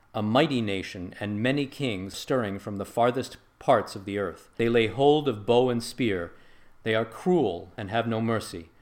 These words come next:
The sound of them is like the roaring of the sea. They ride on horses, arrayed as a man for battle against you, O daughter of Babylon. King of Babylon heard the report of them,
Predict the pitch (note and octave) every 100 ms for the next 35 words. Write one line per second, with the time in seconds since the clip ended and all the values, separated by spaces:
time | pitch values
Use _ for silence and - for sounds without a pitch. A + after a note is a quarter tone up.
0 | _ _ _ _ - A2 - D#3+ D#3 G#2+
1 | G2+ G2 G#2 G#2+ G#2+ A#2 G#2 A2+ A#2+ C3
2 | B2+ A#2 G2+ A2+ - A#2 F2+ F#2+ A2 G#2+
3 | A2+ B2 C3+ A#2+ G#2+ C3+ A#2+ F#2 F2 -
4 | _ _ _ _ - A2+ A#2+ C#3 C3+ A#2
5 | A2 A2 A#2+ B2+ A#2+ G#2+ A2+ A2 F#2+ G2
6 | A2 A2+ - - F#2 F2+ F2 G2 F#2 F#2
7 | F2 F#2 F#2 F#2 E2+ D#2+ E2+ D#3+ D3+ B2+
8 | C3 B2+ B2 A#2+ A#2 A2+ C#3+ B2+ A2+ A2
9 | D3 C#3 G#2+ F2 F2 E2